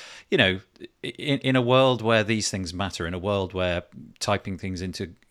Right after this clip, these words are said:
incor-, incorrectly into Google can hit your bottom line, it, it really doesn't make sense to sort of keep that going. That being said, it's quite a big deal to, to throw all of that under the bus, to consign it to the bin of history,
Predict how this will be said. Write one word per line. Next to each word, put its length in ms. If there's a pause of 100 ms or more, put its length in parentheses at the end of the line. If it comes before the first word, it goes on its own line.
incor-, 640
incorrectly 640
into 180
Google 360
can 200
hit 180
your 100
bottom 320
line, 200
it, 120
it 180
really 160
doesn't 280
make 160
sense 320
to 140 (360)
sort 200
of 20
keep 260
that 200
going. 320 (300)
That 300
being 280
said, 580 (540)
it's 200
quite 340
a 80
big 500
deal 540 (380)
to, 680
to 160
throw 340
all 160
of 100
that 240
under 240
the 100
bus, 480
to 280
consign 500
it 80
to 120
the 80
bin 280
of 100
history, 580